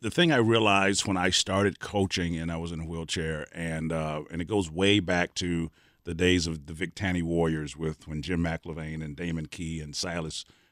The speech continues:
Mills and Calvin Rayford and some of the greatest players, Frank Secker, it goes on and on and on. And Rick Cobb and, and Tim Larkin had given me a chance to help them.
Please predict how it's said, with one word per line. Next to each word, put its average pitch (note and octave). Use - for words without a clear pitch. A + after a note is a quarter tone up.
Mills F2+
and D2+
Calvin E2+
Rayford E2+
and D#2
some E2
of D2+
the D2+
greatest G2+
players, F2
Frank B2
Secker, F#2+
it F2
goes A2
on G#2+
and F#2+
on F2+
and F2
on. D#2+
And F#2
Rick G#2
Cobb F2+
and, E2+
and E2
Tim F2
Larkin E2+
had E2
given E2+
me E2
a D#2
chance F2
to D#2+
help F2
them. -